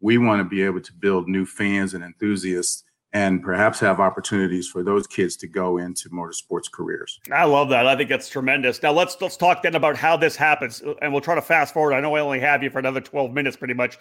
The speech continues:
Speaker 2: uh, 'cause we're so busy here today. Uh, how does this go from this program, meeting Roger, being part of, of their program moving forward, and then the launch of Force, Force Indy? We're talking just about, uh, you know, a couple of months, and all of a sudden you guys are going racing in twenty twenty-one.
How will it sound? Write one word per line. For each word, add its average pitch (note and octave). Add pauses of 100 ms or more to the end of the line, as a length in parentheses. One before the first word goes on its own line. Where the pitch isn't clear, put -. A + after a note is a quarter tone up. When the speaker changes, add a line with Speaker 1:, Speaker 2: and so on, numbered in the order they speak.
(280)
Speaker 2:
uh, A#2+
'cause G#2+
we're C3+
so C#3+
busy C#3+
here B2+
today. B2+ (300)
Uh, D#3
how G#3
does B3
this G#3
go F#3
from D3+
this E3
program, D3+ (120)
meeting D#3+
Roger, C#3+ (120)
being F3+
part D#3+
of, C3+
of B2+
their E3
program C#3
moving B2+
forward, C#3+
and B2+
then E3+
the D#3
launch C#3+
of C3
Force, D3+ (180)
Force D#3+
Indy? E3+ (340)
We're B3+
talking C#4
just D#3+
about, D3+
uh, C#3+
you F#3
know, D3+
a C3
couple F#3
of C#3+
months, F3+
and D3+
all E3+
of D#3+
a D3+
sudden D#3+
you E3+
guys D#3
are C#3
going C#3+
racing D3
in A#2+
twenty C#3
twenty-one. C3